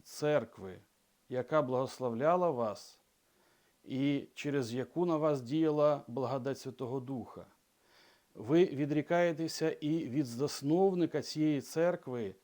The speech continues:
її наповнювача, Духа Святого від Бога.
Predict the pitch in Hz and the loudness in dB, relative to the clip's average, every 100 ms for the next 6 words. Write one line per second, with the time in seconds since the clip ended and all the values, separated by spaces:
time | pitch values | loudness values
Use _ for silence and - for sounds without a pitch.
0 | _ _ _ - 120 143 165 160 151 165 | _ _ _ -10 -4 2 4 4 4 8
1 | 190 175 131 113 110 123 104 120 180 170 | 8 8 4 0 -2 -6 -4 0 0 -2
2 | - 143 139 156 147 131 120 110 101 151 | -6 -6 -4 -2 -2 -2 -4 -8 -6 -4
3 | 147 82 | -4 -6